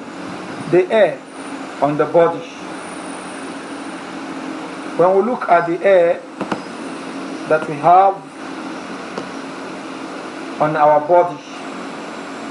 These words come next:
we have the ones that the Sharia asks us to cut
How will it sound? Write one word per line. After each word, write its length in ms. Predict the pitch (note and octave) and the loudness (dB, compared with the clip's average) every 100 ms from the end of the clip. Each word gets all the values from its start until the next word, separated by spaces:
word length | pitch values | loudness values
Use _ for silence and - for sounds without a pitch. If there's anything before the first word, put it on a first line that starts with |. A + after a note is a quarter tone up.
| - - C#3+ | -10 -4 2
we 100 | D#3+ | 8
have 260 | F#3 F#3+ | 8 8
the 80 | F3 | 4
ones 560 | E3+ F3 F3+ F3+ - - - - - - - - | 4 4 4 0 -8 -10 -10 -8 -10 -8 -6 4
that 120 | D#3 | 4
the 100 | D3+ | 4
Sharia 480 | - D#3+ D#3+ F#3+ F3 | -2 0 6 8 8
asks 520 | D#3+ - E3 F3 - | 6 4 2 2 2
us 420 | D#3+ D#3 D#3+ D#3+ D#3 - - - - - - - - - - - - - - - - | 6 6 6 2 -6 -12 -12 -12 -10 -10 -10 -10 -8 -6 -6 -8 -8 -10 -10 -6 -2
to 80 | F#3 | 0
cut 260 | - E3 | 2 2